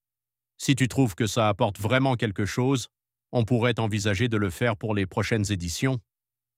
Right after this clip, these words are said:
Le verdict, six sur dix. Eleven Labs propose des cas d'usage super intéressants, plutôt côté pro que perso. La plateforme demande une vraie prise en main, mais une fois qu'on a compris la logique des agents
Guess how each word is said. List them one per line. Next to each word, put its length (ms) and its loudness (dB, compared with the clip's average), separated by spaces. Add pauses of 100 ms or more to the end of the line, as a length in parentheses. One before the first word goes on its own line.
(420)
Le 140 2
verdict, 580 2 (220)
six 240 0
sur 300 -2
dix. 420 -2 (600)
Eleven 440 4
Labs 360 0
propose 380 0
des 120 2
cas 180 0
d'usage 460 0
super 360 0
intéressants, 720 0
plutôt 340 -2
côté 280 0
pro 260 0
que 140 -2
perso. 580 -4 (800)
La 160 2
plateforme 480 2
demande 300 0
une 120 0
vraie 260 0
prise 280 -2
en 80 0
main, 240 -2
mais 200 0
une 160 0
fois 180 0
qu'on 160 -2
a 100 0
compris 420 0
la 140 2
logique 360 0
des 220 0
agents 300 0